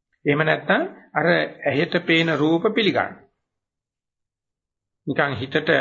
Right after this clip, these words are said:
ඇහෙන සද්ද ඇත්ත සද්ද වගේ පිළිගන්න. ඒක ලිගිල කියනවා මට භාවනා කරන්න බෑ සද්ද ඇහෙනවා. මට භාවනා කරන්න බෑ රූප පේනවා. මට භාවනා කරන්න බෑ ඔළුව හෙල්ලෙනවා. මට භාවනා කරන්න බෑ ඇඟ පුපුරු ගහනවා කියලා.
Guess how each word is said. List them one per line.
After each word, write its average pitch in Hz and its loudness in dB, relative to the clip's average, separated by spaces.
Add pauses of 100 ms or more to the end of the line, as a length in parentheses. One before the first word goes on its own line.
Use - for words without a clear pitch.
(420)
ඇහෙන 175 0
සද්ද 185 0 (440)
ඇත්ත 160 -2
සද්ද 139 -2
වගේ 139 -2
පිළිගන්න. 123 -4
ඒක 147 -4
ලිගිල 143 -4
කියනවා 131 -4
මට 147 -8
භාවනා 139 0
කරන්න 127 -6
බෑ 151 0
සද්ද 139 -6
ඇහෙනවා. 117 -6 (260)
මට 151 -4
භාවනා 139 2
කරන්න 127 -2
බෑ 131 0
රූප 135 -4
පේනවා. 113 -6 (280)
මට 147 -4
භාවනා 143 0
කරන්න 131 -2
බෑ 131 0
ඔළුව 123 0
හෙල්ලෙනවා. 113 -2 (280)
මට 147 -6
භාවනා 139 0
කරන්න 135 -4
බෑ 131 0
ඇඟ 123 -4
පුපුරු 143 -6
ගහනවා 147 0
කියලා. 202 2